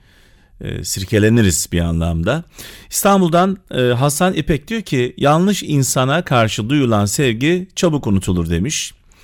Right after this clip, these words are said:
Herkes tabii, kralcılarımız tecrübelerini paylaşıyorlar bizimle. Ee, bazı zamanlarda da, e, farklı tecrübeleri, e, aktarıyorlar. Kocaeli'nden Gökmen Bayar diyor ki,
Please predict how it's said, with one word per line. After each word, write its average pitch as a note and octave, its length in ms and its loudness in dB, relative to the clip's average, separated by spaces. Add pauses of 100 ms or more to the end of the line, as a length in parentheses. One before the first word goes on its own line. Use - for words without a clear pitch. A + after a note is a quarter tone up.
Herkes D3 400 0
tabii, C#3+ 400 0 (260)
kralcılarımız C3 840 2 (300)
tecrübelerini D3 720 4
paylaşıyorlar F#2 760 2
bizimle. F#2 580 0 (640)
Ee, - 60 -2 (1400)
bazı A#2 540 2
zamanlarda F#2+ 720 0
da, E3+ 240 -4 (600)
e, F2+ 120 -6
farklı A2 440 -2
tecrübeleri, F#2 840 0 (480)
e, - 60 -14
aktarıyorlar. F2+ 840 -2 (380)
Kocaeli'nden F3 800 2
Gökmen E3+ 520 0
Bayar C#3+ 440 2
diyor A3 180 -2
ki, - 360 -4